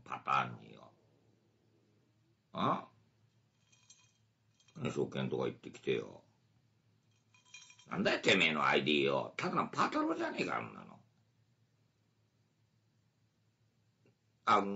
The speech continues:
夏美さんは寝るんだ。こっから寝るんだな。うん。いや、俺ももう一回ぐらい、あの、うん、弁当食ったら、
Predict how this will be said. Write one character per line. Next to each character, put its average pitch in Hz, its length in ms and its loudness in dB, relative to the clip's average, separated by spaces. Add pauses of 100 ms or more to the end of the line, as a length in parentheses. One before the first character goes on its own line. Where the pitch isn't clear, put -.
(200)
夏 110 400 2
美 151 80 2
さ 147 140 2
ん 147 80 4
は 139 100 4
寝 92 180 6
る 110 100 8
ん 98 140 6
だ。 53 220 -2 (220)
こ - 180 -4
っ - 60 -20
か 117 100 2
ら 117 140 6
寝 98 180 6
る 107 160 6
ん 87 80 2
だ - 80 -6
な。 50 60 -10 (640)
う 58 80 -18
ん。 - 920 -18
い 139 40 6
や、 151 160 8
俺 147 240 6
も 190 200 6
も 175 180 4
う 185 60 2
一 185 180 -8
回 170 240 -2
ぐ 175 80 0
ら 139 120 2
い、 104 60 0 (600)
あ 92 180 0
の、 90 420 0 (2250)
う 104 100 -4
ん、 98 320 0
弁 117 300 4
当 127 140 4
食 - 140 -4
っ - 20 -14 (120)
た 85 120 2
ら、 73 440 2